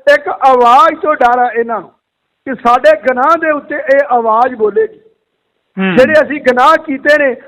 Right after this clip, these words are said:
Speaker 1: ਉਹਨਾਂ ਦੇ ਵਕੀਲ ਬੜੀ ਚੰਗੀ ਤਰ੍ਹਾਂ ਸਮਝਦਾ ਹੁੰਦਾ ਹੈ। ਵਕੀਲ ਨੂੰ ਪਤਾ ਹੈ ਕਿ ਕਿੱਥੇ ਕਿੱਥੇ ਅਫੈਂਸ ਬਣਦੇ ਨੇ, ਜਿਹੜੇ ਸਾਨੂੰ ਧੱਕੇ ਕੀਤੇ ਨੇ ਇਹਨਾਂ ਨੇ। ਤੇ ਤਾਂ ਵਕੀਲ ਨੂੰ ਅੰਦਰ ਪਾ ਦਿਓ। ਇਹੀ ਪਹਿਲਾਂ ਹੁੰਦਾ ਹੋਇਆ, ਇਹੀ ਹੁਣ ਹੋਣ ਲੱਗ ਗਿਆ।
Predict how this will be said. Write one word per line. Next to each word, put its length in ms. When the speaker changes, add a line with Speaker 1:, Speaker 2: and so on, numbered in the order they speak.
Speaker 1:
ਉਹਨਾਂ 260
ਦੇ 160
ਵਕੀਲ 400
ਬੜੀ 200
ਚੰਗੀ 320
ਤਰ੍ਹਾਂ 220
ਸਮਝਦਾ 460
ਹੁੰਦਾ 200
ਹੈ। 40
ਵਕੀਲ 420
ਨੂੰ 180
ਪਤਾ 440
ਹੈ 60
ਕਿ 340
ਕਿੱਥੇ 300
ਕਿੱਥੇ 360
ਅਫੈਂਸ 280
ਬਣਦੇ 380
ਨੇ, 180
ਜਿਹੜੇ 160
ਸਾਨੂੰ 220
ਧੱਕੇ 300
ਕੀਤੇ 300
ਨੇ 80
ਇਹਨਾਂ 140
ਨੇ। 160
ਤੇ 60
ਤਾਂ 240
ਵਕੀਲ 300
ਨੂੰ 140
ਅੰਦਰ 160
ਪਾ 180
ਦਿਓ। 220
ਇਹੀ 420
ਪਹਿਲਾਂ 600
ਹੁੰਦਾ 260
ਹੋਇਆ, 340
ਇਹੀ 280
ਹੁਣ 160
ਹੋਣ 240
ਲੱਗ 140
ਗਿਆ। 160